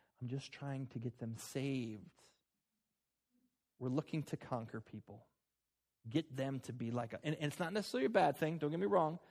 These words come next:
I believe the gospel is a powerful, powerful, uh, it's, it's words of life.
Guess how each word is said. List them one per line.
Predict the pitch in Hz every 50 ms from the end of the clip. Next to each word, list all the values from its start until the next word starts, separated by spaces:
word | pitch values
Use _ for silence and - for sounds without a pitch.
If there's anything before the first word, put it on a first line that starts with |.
| -
I | -
believe | 127 139 147 156 143
the | 143 131
gospel | 123 139 143 139 143 - - 180 165 160
is | 147 139 123
a | 123
powerful, | 120 - - - - - - 190 190 185 180 170 - - 147 131 - - - _ - -
powerful, | 160 147 151 147 143 - - 143 131 127 120 - - - - _ - -
uh, | 110 104 110 - - - _ _ _ _ _ _ _ _ _ _ _ _ _ _ _ _ _ _ _ _ _ _ _ _ _ -
it's, | 135 - -
it's | - 135 - -
words | 120 123 147 147 131 147
of | 123 127
life. | 160 185 160 113 -